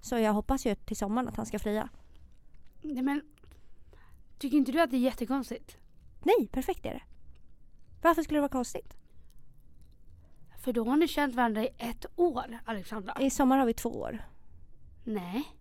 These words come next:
Speaker 1: Emilia, i augusti hade vi varit tillsammans i ett år.
Speaker 2: Okej, okej. <laughs> Man bara, bubblet har redan börjat göra sitt. Nej, men inte bara det, utan vill du inte att han ska fria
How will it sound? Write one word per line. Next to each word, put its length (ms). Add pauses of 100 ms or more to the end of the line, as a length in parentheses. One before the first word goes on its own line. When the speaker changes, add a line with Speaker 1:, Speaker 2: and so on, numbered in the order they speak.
(640)
Speaker 1:
Emilia, 580
i 140
augusti 400
hade 200
vi 60
varit 140
tillsammans 460
i 20
ett 260
år. 240
Speaker 2:
Okej, 500
okej. 380
<laughs> 800
Man 180
bara, 120
bubblet 360
har 100
redan 320
börjat 260
göra 120
sitt. 340 (520)
Nej, 160
men 240 (1400)
inte 240
bara 120
det, 240
utan 320
vill 200
du 60
inte 160
att 60
han 200
ska 180
fria 580